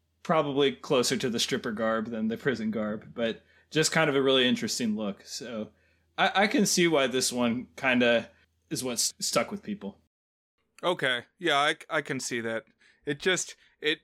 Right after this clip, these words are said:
Speaker 2: bugs me. It's never stopped bugging me that, like, Catherine Zeta-Jones is chanting Cicero, which is the name of the hotel where she found the husband and the sister in bed together. When,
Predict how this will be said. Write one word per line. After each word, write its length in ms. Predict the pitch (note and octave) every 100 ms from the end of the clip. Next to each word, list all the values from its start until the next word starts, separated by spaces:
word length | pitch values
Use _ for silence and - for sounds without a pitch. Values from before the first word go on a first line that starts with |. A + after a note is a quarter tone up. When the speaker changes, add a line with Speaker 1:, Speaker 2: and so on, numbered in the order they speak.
| _
Speaker 2:
bugs 480 | D3+ D#3+ F3+ D3
me. 320 | D#3+ D3 C#3+ C3
It's 260 | D3 C#3 -
never 220 | E3+ E3+
stopped 340 | - D#3+ D3
bugging 260 | C#3+ C#3 C3+
me 140 | C3
that, 220 | B2 B2 G#2+
like, 480 | B2 B2+ B2+ - - _ _ _ _
Catherine 340 | - E3+ E3 D3+
Zeta-Jones 640 | D#3 D3+ C3+ C#3+ D3+ C3+
is 120 | C3
chanting 480 | - D3 D3 C#3+ B2+
Cicero, 920 | - - E3+ F3 D#3+ C3+ A#2 A#2 A#2 - _ -
which 200 | C#3+ C#3
is 140 | C#3+
the 80 | C3
name 280 | C#3+ D3+ E3+
of 60 | D3+
the 120 | C3+
hotel 600 | D#3 D3+ - - D#3 C#3+
where 200 | C3+ C3
she 180 | - C3+
found 600 | - C3+ C3+ C3+ C3+ B2 _ _ -
the 600 | A#2+ B2+ B2 B2 F#2 B2+ _
husband 640 | - D#3 D3 C3+ D3 C3+ B2+
and 240 | B2 A#2+
the 40 | A#2
sister 460 | - D3 - C3+
in 120 | B2 A#2
bed 200 | B2+ A#2
together. 460 | A2+ A2+ A2 A2 _ _ _ _ _ _ _
When, 580 | - A#2+ B2+ B2+ B2+ A#2+